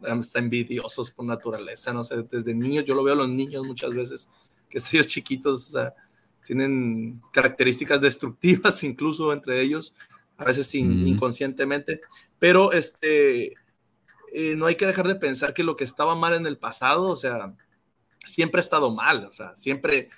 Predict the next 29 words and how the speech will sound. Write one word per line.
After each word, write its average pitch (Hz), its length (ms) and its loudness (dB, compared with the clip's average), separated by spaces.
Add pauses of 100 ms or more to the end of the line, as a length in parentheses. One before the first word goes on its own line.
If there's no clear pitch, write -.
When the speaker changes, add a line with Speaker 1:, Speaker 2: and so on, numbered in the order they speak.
(120)
Speaker 1:
siempre 165 320 -2
estuvo 160 340 -4
mal 120 300 -2
la 131 40 -2
esclavitud. 107 640 -10 (380)
No 147 140 2
es 165 80 0
como 120 200 2
Speaker 2:
Ujú. 98 100 2
Speaker 1:
que, 123 360 2
ah, 135 360 6 (140)
era 165 180 8
algo 175 220 6
normal 151 680 2
y 139 100 -4
por 143 220 0
eso 151 180 -2
estaba 123 300 -4
bien. 110 340 -10
Speaker 2:
Exacto. - 560 -8
Speaker 1:
¿Verdad? 110 380 -4
Era, 113 220 -8
era - 20 -
Speaker 2:
Exacto. 139 180 2
Speaker 1:
algo, 151 380 0
algo, 139 440 0
algo, 135 600 -2
algo 131 260 -2
que 117 340 -8